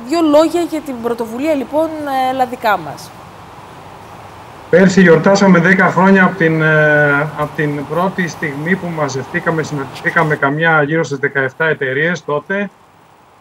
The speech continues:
Speaker 2: στην Αθήνα. Α, η ιδέα ήταν, ε, προήλθε από το γεγονός ότι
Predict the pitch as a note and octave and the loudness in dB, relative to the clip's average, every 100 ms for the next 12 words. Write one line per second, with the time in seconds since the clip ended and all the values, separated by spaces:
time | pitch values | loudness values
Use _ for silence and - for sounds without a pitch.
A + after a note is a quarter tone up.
0 | _ _ D3+ C#3+ C3 - E3+ F#3+ G3+ G3 | _ _ -10 -10 -10 -4 0 0 0 0
1 | F3+ - - C#3 C#3+ C#3+ D3+ D#3 C#3+ F#3 | -4 -10 -18 -14 -10 -10 -10 -12 -6 -2
2 | F3 F3+ F3+ E3 D#3 D3+ D3 C#3+ C#3+ D3 | 0 0 -2 -4 -4 -4 -4 -4 -6 -6
3 | E3+ E3 C3+ C3+ C3+ E3 D3 C#3+ C3+ C3 | -6 -10 -10 -10 -10 -8 -8 -8 -6 -6
4 | A#2+ | -6